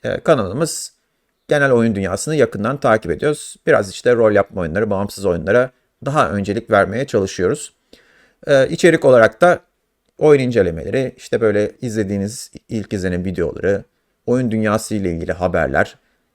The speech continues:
işte, e, bu ayın yeni çıkan oyunları, canlı podcastler, temalı podcastler gibi zengin bir içeriğe sahibiz.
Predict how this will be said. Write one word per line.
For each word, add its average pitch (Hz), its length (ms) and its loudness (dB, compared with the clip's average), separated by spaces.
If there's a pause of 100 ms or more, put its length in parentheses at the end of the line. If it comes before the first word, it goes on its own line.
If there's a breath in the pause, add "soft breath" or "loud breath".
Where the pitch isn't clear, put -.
işte, - 380 0
e, 101 240 2
bu 113 120 6
ayın 107 200 2
yeni 107 200 -2
çıkan - 260 -4
oyunları, 90 640 -2 (440)
canlı 117 340 -2
podcastler, 90 580 -2
temalı 107 360 -2
podcastler 76 600 -4
gibi - 320 -4 (320)
zengin 139 420 -4
bir 156 80 -2
içeriğe 131 440 -2
sahibiz. 110 560 2